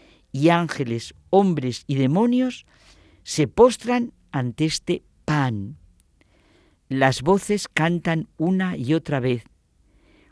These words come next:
"Veneremos con adoración". Vamos, el tantum ergo. <laughs> Estoy como aquella señora mayor después del concilio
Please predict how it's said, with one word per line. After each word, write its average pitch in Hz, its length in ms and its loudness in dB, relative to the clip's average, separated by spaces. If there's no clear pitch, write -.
"Veneremos 160 1120 4
con 143 240 2
adoración". 117 840 2
Vamos, 175 460 0
el 139 240 0
tantum 240 520 2
ergo. 156 400 4
<laughs> 170 100 -2
Estoy 196 440 6
como 147 320 2
aquella 185 360 4
señora 175 480 2
mayor 156 600 2
después 170 460 0
del 160 140 -2
concilio 156 720 0